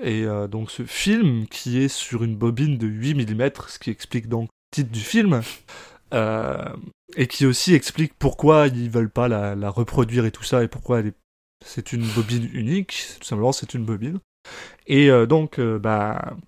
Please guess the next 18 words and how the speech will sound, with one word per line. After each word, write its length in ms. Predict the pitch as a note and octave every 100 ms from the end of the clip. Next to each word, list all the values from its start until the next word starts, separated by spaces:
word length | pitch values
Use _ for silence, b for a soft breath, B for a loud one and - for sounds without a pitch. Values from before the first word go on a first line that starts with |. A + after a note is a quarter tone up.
| _ -
Monsieur 420 | C#3 E3 - A3
Tom 320 | - D3+ C#3
Wells 320 | C3+ F3+ D#3
décide 340 | B2+ B2+ F3+ D3+
de 100 | A#2
regarder 520 | A2+ G3 D#3+ C3 B2+
ce 180 | - A2+
film, 380 | - G3+ G#3 C3+
où, 260 | A2 A2
dans 140 | A2+ A2
lequel 400 | A2+ - G3 D#3
il 120 | A#2+
voit, 380 | A2 C3 D3 C#3+
euh, 300 | A#2+ A2+ A2+
un 260 | B2+ A2+ B2
homme 260 | E3 D#3+
dans 120 | B2 A2+
une, 420 | B2 A#2+ A2